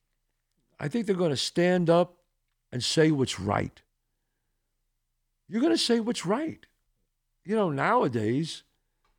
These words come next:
my God, everybody's gotta say what's correct. I know, look, I know we're, look, we didn't have social media back then, so it was a lot different.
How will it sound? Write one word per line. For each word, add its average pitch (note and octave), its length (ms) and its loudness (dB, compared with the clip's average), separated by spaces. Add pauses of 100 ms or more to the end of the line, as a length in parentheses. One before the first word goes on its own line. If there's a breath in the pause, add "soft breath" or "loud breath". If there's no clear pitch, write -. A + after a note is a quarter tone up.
(200)
my A3 220 -4
God, D#3 640 2 (640)
everybody's E3+ 640 2
gotta C#3+ 220 2
say E3+ 280 2
what's B2+ 240 -2
correct. - 640 -6
I G#3+ 120 -2
know, C4 360 0
look, F#3 320 -2
I D3+ 120 -2
know F3 160 -2
we're, D3 260 -2 (440 soft breath)
look, C3+ 220 -8
we G#3+ 80 0
didn't G3 120 -2
have E3 140 0
social D3 400 -2
media B2+ 400 -2
back - 300 -12
then, G2 180 -12
so D3+ 160 -6
it D3 40 -4
was C#3 120 -6
a D#3 60 -4
lot D3+ 280 -2
different. F#2 360 -10